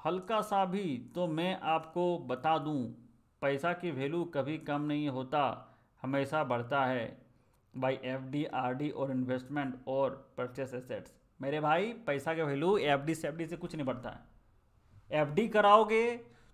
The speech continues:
तो पैसा का वैल्यू आज जितना था, आठ साल बाद भी उतना ही मिलेगा, तो कोई फ़ायदा हुआ नहीं,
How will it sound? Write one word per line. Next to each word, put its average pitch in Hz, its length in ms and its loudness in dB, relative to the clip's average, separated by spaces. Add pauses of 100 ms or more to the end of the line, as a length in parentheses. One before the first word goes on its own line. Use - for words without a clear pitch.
तो 196 60 2
पैसा 185 400 4
का 208 100 2
वैल्यू 208 300 6
आज 180 340 6
जितना 190 280 2
था, 185 180 4
आठ 180 420 8
साल 180 200 2
बाद 170 200 4
भी 175 100 0
उतना 160 180 -2
ही 143 80 2
मिलेगा, 117 320 -2
तो - 100 -14
कोई 156 100 -2
फ़ायदा 156 340 0
हुआ 175 260 2
नहीं, 165 160 -4